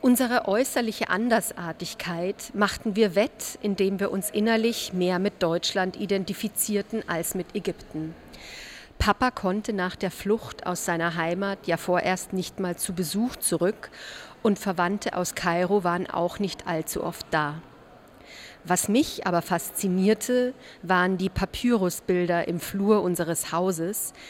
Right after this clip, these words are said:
weil die Pharaonen darauf so verdreht dastanden. Kopf und Beine nach vorne,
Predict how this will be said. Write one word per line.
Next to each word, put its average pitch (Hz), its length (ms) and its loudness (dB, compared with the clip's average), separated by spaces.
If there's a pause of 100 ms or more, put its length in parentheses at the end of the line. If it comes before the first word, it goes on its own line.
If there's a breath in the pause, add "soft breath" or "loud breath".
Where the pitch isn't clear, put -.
(140 loud breath)
weil 180 200 2
die 185 80 0
Pharaonen 180 760 2
darauf 160 460 0
so - 140 -6
verdreht 185 440 -4 (100)
dastanden. 151 920 -4 (480 loud breath)
Kopf - 440 0
und 180 220 -2
Beine 175 360 2
nach 156 200 -4
vorne, 214 640 -2